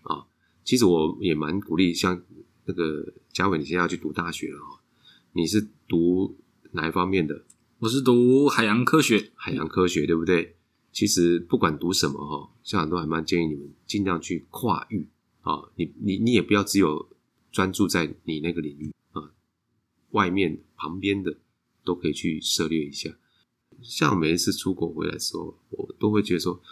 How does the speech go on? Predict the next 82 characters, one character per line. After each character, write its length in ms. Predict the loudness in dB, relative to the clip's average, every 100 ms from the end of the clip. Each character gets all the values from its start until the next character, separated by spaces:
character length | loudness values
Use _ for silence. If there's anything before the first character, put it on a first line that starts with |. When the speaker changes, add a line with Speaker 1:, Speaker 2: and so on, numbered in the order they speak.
| -2
Speaker 1:
英 140 | 2
文 160 | 2 2
真 100 | 2
的 80 |
是 220 | 2 0 -4
很 100 | 2
重 160 | 4
要 120 | 6
的 40 | 4
东 140 | 2
西 180 | 0 -2
哦。 80 | 0
所 120 | 4
以 180 | 2 0 _ -4
像 160 | 2
我 80 | 4
每 140 | 4
一 20 | 4
次 160 | 4
出 160 | 2 0
国 160 | 0
之 140 | -2 -2
后 220 | 0 -2
回 160 | -2 -2
来， 40 | -2
我 60 |
都 100 | 0
会 60 | 0
觉 80 | 0
得 60 |
说， 120 | -4 -6 -10 _ _
嗯， 180 | -2 0 -6 -14 -18 _ _ _
英 120 | 0
文 160 | 4 4
应 80 | 4
该 160 | 4
好 220 | 4 2 0
好 80 |
读 240 | -2 -6 -6
一 60 |
下， 180 | -4 -2
对 100 | -2
不 120 | -4
对？ 320 | -2 -2 -4 -8
那 140 | 0 0 0
你， 300 | -2 -2 -2
你 160 | 0 0
去 480 | 4 4 4 2 0
参 160 | 0
加 100 | 2
这 140 | 2 4
么 100 | 2
多 300 | 4 4 4
次 180 | 2
的 60 | 0
活 180 | 0 -2
动 160 | -2
之 140 | -2 -4
后， 220 | -10 -14 -20 _
回 180 | 2 4
来 100 | 4
之 140 | 4 4
后 80 |
有 80 | 6
没 100 | 6
有 160 | 4 2
激 200 | 0 0
发 200 | 2 2
你 160 | 2 0
有 160 | 0
一 40 | 0
些 200 | 2 0
什 100 | 0
么 160 | -8
行 240 | -2 -2 2
动 180 | 2 2
的 60 |
冲 300 | 0 -4 -2
动？ 180 | -2 -2
有 80 | -4
没 80 | -10
有？ 140 | -14